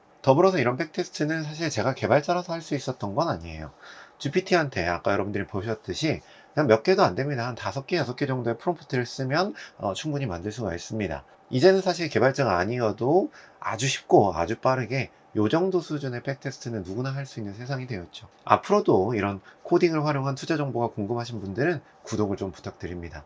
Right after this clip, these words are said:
사실 가장 성과가 많이 난 이 대폭등기도 좀 궁금하긴 한데요. 이것도 한번 엑셀을 열어보도록 하겠습니다.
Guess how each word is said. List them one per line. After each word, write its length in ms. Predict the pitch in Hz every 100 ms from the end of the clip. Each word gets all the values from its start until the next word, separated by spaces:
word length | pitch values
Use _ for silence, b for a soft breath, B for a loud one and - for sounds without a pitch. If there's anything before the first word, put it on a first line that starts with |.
| _ _ _
사실 180 | - 165
가장 560 | 151 120 165 175 175 165
성과가 540 | 190 196 196 180 175
많이 320 | 120 101 127
난 300 | 139 143 143
이 120 | 123 110
대폭등기도 960 | 107 - 190 185 - 190 170 143 135
좀 160 | 127 123
궁금하긴 560 | 113 104 110 113 110
한데요. 500 | 120 131 113 80 113 B B B
이것도 280 | 120 143 165
한번 240 | 170 165
엑셀을 320 | 110 - 156 147
열어보도록 600 | 98 101 98 101 98 120
하겠습니다. 600 | 110 - 95 90 78